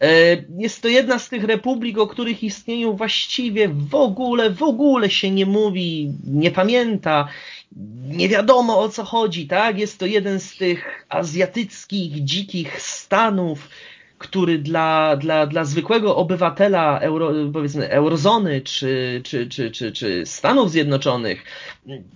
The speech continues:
jest to w ogóle wręcz państwo, nie wiem, abstrakcyjne. Pierwszy raz słyszą o istnieniu czegoś takiego. Będziemy, ale ostatnimi czasy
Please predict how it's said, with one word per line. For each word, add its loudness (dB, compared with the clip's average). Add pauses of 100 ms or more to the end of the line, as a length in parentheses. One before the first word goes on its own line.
(100)
jest -2
to 2
w -2
ogóle 2
wręcz 0 (100)
państwo, -2 (220)
nie -4
wiem, -8 (540)
abstrakcyjne. 0 (140)
Pierwszy 0
raz -2
słyszą -4 (180)
o 0
istnieniu -2
czegoś -10
takiego. -12 (800)
Będziemy, 2
ale 4
ostatnimi -4
czasy -4